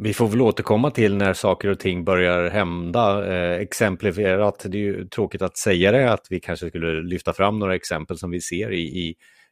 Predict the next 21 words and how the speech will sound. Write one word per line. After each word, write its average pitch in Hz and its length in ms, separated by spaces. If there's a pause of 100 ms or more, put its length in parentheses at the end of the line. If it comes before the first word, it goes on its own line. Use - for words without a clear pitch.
nyhetsflödet 90 800
här 85 140
under, 80 600
under 85 220
åren 76 260
som - 120
kommer 80 320
här. 87 240 (600)
Eh, 82 680
eh, 78 220
A 107 400
I 107 380 (160)
och 98 200
säkerhet, 98 640
ett 95 120
ämne 87 300
som 90 140
vi 85 100
säkert - 520
återkommer 95 800
till. - 260